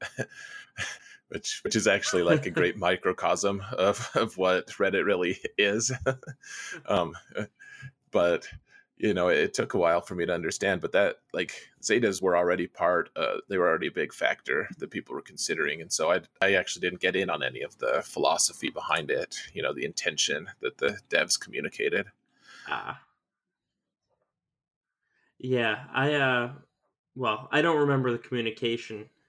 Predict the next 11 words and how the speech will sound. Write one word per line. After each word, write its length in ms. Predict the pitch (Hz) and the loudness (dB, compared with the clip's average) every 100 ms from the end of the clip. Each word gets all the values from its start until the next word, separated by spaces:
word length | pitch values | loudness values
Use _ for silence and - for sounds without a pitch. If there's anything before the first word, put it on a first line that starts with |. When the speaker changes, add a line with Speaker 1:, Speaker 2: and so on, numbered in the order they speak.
| _ | _
Speaker 2:
at 140 | 107 107 | -8 -6
all. 420 | 98 92 - _ _ _ _ _ _ - | -4 -6 -8 _ _ _ _ _ _ 0
All 180 | 135 139 | 4 6
I 100 | 131 | 4
remember 720 | 123 120 117 117 117 110 104 - - _ _ _ _ _ _ _ _ _ _ - | 2 2 -2 0 2 2 0 -8 -20 _ _ _ _ _ _ _ _ _ _ -6
is 200 | 120 113 | -4 -2
that 300 | 117 - - | -4 -4 -2
Zetas 440 | 139 135 127 117 | 2 4 4 0
were 180 | 113 110 | -4 -6
very 360 | 107 123 123 117 | 0 4 4 2
limited. 560 | 110 107 104 104 90 | 0 -2 0 2 0